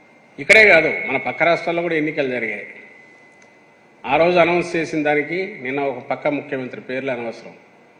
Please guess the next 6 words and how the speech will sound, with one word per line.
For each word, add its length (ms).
ఎక్కడో 220
అంటున్నాడు, 380
"ఈసారి 260
గ్యారంటీ 680
ఆగస్టులోగా 540
నేను 300